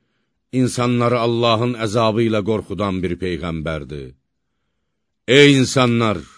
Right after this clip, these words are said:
qiyamət yaxınlaşdı. Onu Allahdan başqa heç kəs dəf edə bilməz və ya onun dəqiq vaxtını Allahdan başqa heç kəs bilməz. İndi siz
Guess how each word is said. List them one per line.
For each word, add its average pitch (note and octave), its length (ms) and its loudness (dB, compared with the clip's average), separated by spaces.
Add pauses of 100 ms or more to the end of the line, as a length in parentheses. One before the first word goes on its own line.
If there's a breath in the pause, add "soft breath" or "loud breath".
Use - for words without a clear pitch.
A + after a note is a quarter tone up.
(800)
qiyamət C#3+ 580 6
yaxınlaşdı. B2 760 0 (1080)
Onu D3 220 6
Allahdan D3+ 680 4
başqa C3+ 320 0
heç B2+ 240 2
kəs A#2+ 320 -4
dəf A2+ 160 -2
edə A2+ 200 0
bilməz G2 440 -2 (1200)
və B2+ 180 4
ya B2 200 6
onun A#2+ 280 2
dəqiq A#2 320 2
vaxtını A#2 520 -2 (760)
Allahdan A2+ 720 0
başqa F#2+ 320 -6
heç G2 240 -6
kəs F#2 260 -8
bilməz. F2 460 -8 (1800)
İndi G2 300 -2
siz G#2+ 220 -4